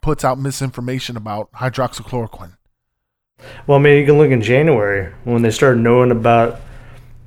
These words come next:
Speaker 2: covid nineteen going on. What was their main concern? They were talking about the impeachment.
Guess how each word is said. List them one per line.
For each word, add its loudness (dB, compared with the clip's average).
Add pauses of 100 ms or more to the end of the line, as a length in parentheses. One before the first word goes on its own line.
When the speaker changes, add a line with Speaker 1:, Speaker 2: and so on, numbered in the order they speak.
(300)
Speaker 2:
covid 4
nineteen 2
going -2
on. -4
What 2
was 2
their 4
main 0
concern? -2
They -2
were -2
talking -2
about -2
the 0
impeachment. -4